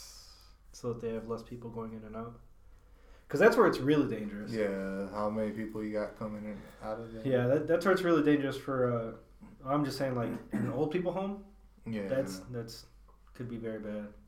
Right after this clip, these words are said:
Speaker 1: you know? I was, I might have mentioned it before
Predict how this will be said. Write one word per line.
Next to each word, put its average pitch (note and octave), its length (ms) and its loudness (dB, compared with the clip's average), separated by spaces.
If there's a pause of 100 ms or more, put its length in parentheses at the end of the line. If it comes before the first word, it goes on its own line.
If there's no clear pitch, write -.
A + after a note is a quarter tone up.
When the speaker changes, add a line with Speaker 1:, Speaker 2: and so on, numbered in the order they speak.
Speaker 1:
you G#2+ 60 -14
know? A2 200 -14 (460)
I B2 100 -2
was, C#3 300 0 (1300)
I C3 60 -8
might C#3 160 0
have C3 100 0
mentioned B2+ 280 -4
it A#2 100 -6
before A#2+ 540 -2